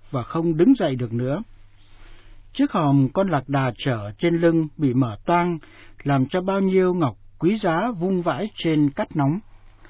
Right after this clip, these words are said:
Ông hoàng không muốn hoãn lại cuộc hành trình, và đằng khác, ông cũng chẳng có hòm và lạc đà hãnh diện trả lời: "Hạ thần đi theo hoàng thượng của hạ thần."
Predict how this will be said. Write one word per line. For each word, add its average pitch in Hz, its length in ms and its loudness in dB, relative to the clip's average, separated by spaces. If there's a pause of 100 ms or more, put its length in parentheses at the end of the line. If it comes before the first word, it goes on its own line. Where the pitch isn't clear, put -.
(400)
Ông 202 160 0
hoàng 156 220 4
không 202 200 -4
muốn 233 200 4
hoãn 226 200 0
lại 202 280 4
cuộc 135 160 -4
hành 139 220 2
trình, 131 320 0 (340)
và 151 120 -2
đằng 139 240 2
khác, 233 300 -4 (220)
ông 175 240 0
cũng 202 400 2
chẳng 120 220 -4
có - 180 -2
hòm 139 480 2 (100)
và 135 80 -2
lạc 131 280 -6
đà 131 280 -4
hãnh 214 200 2
diện 151 240 0
trả 123 140 -6
lời: 127 280 -2 (520)
"Hạ 147 300 -4
thần 135 420 0
đi 180 80 4 (140)
theo 185 200 -2
hoàng 139 360 -2
thượng 139 340 -4
của 127 120 -6
hạ 131 280 -6
thần." 127 260 -4